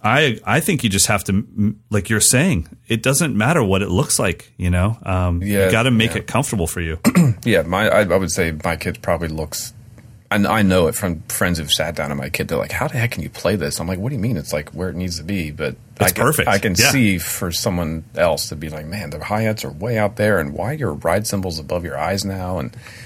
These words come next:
Speaker 2: but that's
Speaker 1: Right,
Speaker 2: the only
Speaker 1: right,
Speaker 2: way
Speaker 1: right.
Speaker 2: that I can, 'cause I, I want the experience of being inside the kit, but I need to sit high. So it's kind of like
Speaker 1: What
Speaker 2: a
Speaker 1: do you, yeah.
Speaker 2: contradiction. So everything just
Speaker 1: No,
Speaker 2: gets
Speaker 1: no.
Speaker 2: jacked way up.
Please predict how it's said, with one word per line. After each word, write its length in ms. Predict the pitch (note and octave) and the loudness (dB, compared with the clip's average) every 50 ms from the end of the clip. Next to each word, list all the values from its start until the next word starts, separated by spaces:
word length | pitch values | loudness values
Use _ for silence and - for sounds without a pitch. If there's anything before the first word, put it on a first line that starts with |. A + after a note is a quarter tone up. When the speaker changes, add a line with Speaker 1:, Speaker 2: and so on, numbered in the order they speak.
| - - - - | -20 -20 -8 -2
Speaker 2:
but 120 | - A#2 G#2+ | 0 4 4
that's 160 | A#2+ G2+ G#2 | 6 6 6
Speaker 1:
Right, 120 | G#2 - | 6 6
Speaker 2:
the 40 | D3 | 6
only 140 | C#3 C3+ B2 | 6 6 6
Speaker 1:
right, 80 | - | 6
Speaker 2:
way 60 | - G2 | 6 6
Speaker 1:
right. 100 | F#2+ F#2 | 6 4
Speaker 2:
that 100 | A2 G#2+ | 4 4
I 80 | G2+ | 2
can, 180 | F#2 - G#2+ G2 | 2 0 -2 -4
'cause 200 | G#2+ - B2 A#2+ | -2 0 2 4
I, 160 | B2 A#2+ A#2+ - | 4 4 2 2
I 140 | B2+ C3 D#3+ | 2 2 4
want 220 | F3 D#3+ C#3 B2+ | 4 2 2 2
the 80 | B2 A#2+ | 0 0
experience 420 | F#2+ - - B2 A2 G2+ F#2+ - | 0 0 0 0 0 0 0 -2
of 100 | F#2+ F2 | -4 -2
being 200 | F2 F#2 F2 D2+ | 0 0 -2 -2
inside 460 | - F#2+ G2 G#2 G#2+ - C3 C3 C3+ | -2 -2 0 0 0 2 0 0 0
the 80 | C3+ B2+ | -2 -4
kit, 280 | - - C#3+ C#3+ - - - - - - - - - - - - - - - - | -2 -2 -2 -2 -2 -6 -12 -20 -20 -20 -20 -20 -20 -20 -20 -20 -20 -20 -8 0
but 140 | - G2+ F#2+ | 2 4 4
I 80 | F2+ | 4
need 260 | F2+ G2+ G2 F#2+ F#2+ | 4 4 2 2 2
to 80 | F#2 F2+ | 2 0
sit 320 | E2+ - - F#2 - - | 0 2 2 2 0 0
high. 480 | - - - - G2 D#2 C2 - - - - | -6 -10 -2 -2 0 0 0 -4 -6 -10 -6
So 420 | - - - G2 F2+ E2+ D#2+ D#2 D#2 - - - - - - - - - - - - - - - | -4 -2 0 2 2 2 0 -2 -4 -8 -14 -20 -20 -20 -20 -20 -20 -20 -20 -20 -20 -20 -12 -8
it's 140 | - - - | -6 -6 -4
kind 200 | - - B2 A2 | -2 0 2 2
of 80 | G#2 F#2 | 2 2
like 80 | F2 | 2
Speaker 1:
What 100 | G2 G2 | 2 2
Speaker 2:
a 40 | F#2+ | 2
Speaker 1:
do 40 | F#2 | 2
you, 40 | G2+ | 2
yeah. 0 | F#2 | 0
Speaker 2:
contradiction. 600 | E2 F#2+ F#2 - - - - - - C2+ B1+ C#2 | 0 0 2 2 2 2 2 -2 -6 -8 -8 -10
So 140 | - - - | -6 -2 0
everything 320 | D#2+ G2+ G#2+ G#2+ G2+ F#2+ | 2 2 2 2 0 -2
just 160 | F2 D#2+ - - | -2 -4 0 0
Speaker 1:
No, 240 | A2+ B2+ E3 F3+ | 2 2 4 4
Speaker 2:
gets 80 | F3+ F#3+ | 4 4
Speaker 1:
no. 0 | |
Speaker 2:
jacked 260 | G3+ E3+ B2 G#2+ - | 4 2 2 -2 -4
way 240 | - E2+ D#2 D2+ D2+ | -6 -6 -6 -4 -4
up. 220 | D#2 D2 C2+ - | -2 -4 -4 -6